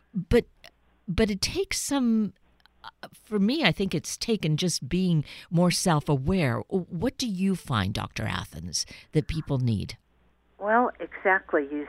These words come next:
Speaker 2: said it perfectly, Kate. It is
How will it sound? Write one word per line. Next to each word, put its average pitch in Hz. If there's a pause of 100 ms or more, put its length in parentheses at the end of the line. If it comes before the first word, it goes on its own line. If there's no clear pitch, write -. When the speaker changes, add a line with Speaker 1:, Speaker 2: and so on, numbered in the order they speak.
(120)
Speaker 2:
said 151
it 147
perfectly, 120 (580)
Kate. 127 (120)
It -
is 160